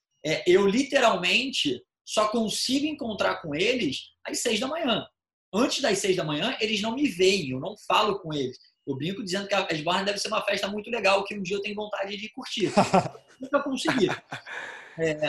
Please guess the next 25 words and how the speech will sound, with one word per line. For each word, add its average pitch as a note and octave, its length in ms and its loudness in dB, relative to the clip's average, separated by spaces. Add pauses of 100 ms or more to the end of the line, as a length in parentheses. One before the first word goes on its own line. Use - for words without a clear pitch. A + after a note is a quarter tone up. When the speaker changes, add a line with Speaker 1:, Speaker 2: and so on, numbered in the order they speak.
(960)
Speaker 1:
e F#3+ 120 2
assim, A#3+ 380 0 (200)
eu D#3 140 2
acho G#3+ 260 2
que G#3 160 -2 (160)
o E3 100 -2
que F#3+ 100 -2
as A#3 100 0
pessoas G3 540 0
têm D#3+ 200 -4
que D#3+ 120 -16
entender D3 640 -2 (260)
é - 100 0
que E3+ 380 -4
vai D#3+ 300 2
ser G3+ 280 -2
preciso, F3+ 800 -4 (260)
é, D3+ 560 2
se E3 240 -6
ferrar E3 420 4
de G3 80 -2
madrugada, D3+ 680 0
vai E3 200 2
ser G3 240 -2
preciso, D#3+ 680 -4